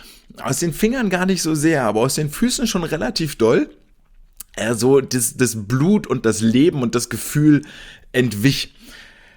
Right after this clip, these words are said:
Hatte meinen Plan gefasst, es waren eigentlich zehn mal vierhundert auf dem, auf dem Zettel, also vierhundert ein und dann bin ich vierhunderte geschwommen,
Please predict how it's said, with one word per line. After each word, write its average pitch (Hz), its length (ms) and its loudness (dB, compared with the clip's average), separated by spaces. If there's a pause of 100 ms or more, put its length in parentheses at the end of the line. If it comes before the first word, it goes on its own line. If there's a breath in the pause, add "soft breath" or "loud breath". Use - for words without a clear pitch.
(300 loud breath)
Hatte 110 200 -2
meinen 123 220 2
Plan 120 240 2
gefasst, 131 400 -2
es 107 100 -10
waren 107 260 -2
eigentlich 117 380 -2
zehn 123 160 2
mal 123 140 0
vierhundert 143 500 0
auf - 140 -2
dem, 120 220 -6
auf 104 120 -2
dem 104 120 -4
Zettel, 185 260 0
also 104 200 0
vierhundert 98 400 -2
ein 147 220 -2
und 110 100 -2
dann 101 200 -4
bin - 80 -8
ich - 140 -10
vierhunderte 123 460 2
geschwommen, 107 440 0